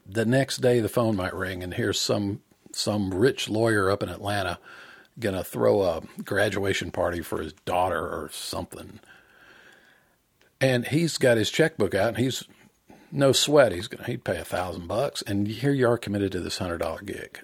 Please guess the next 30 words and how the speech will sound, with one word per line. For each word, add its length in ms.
So, 380
uh, 80
bands 460
that 120
have 300
kind 160
of 80
moved 600
into 200
that 200
category, 600
they 300
don't 200
wanna 220
accept 420
these 240
things. 480
They're 220
willing 340
to 80
just 240
sit 300
home 400
rather 220
than 100
take 240
a 60
hundred 200
dollars. 600
So 460